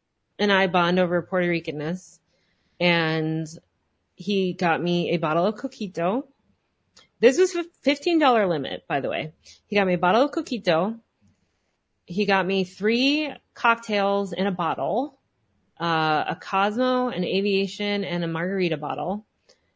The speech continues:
And he got me a monogram tumbler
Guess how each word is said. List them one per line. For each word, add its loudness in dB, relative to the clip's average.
And 2
he -4
got 0
me -2
a -4
monogram 4
tumbler 0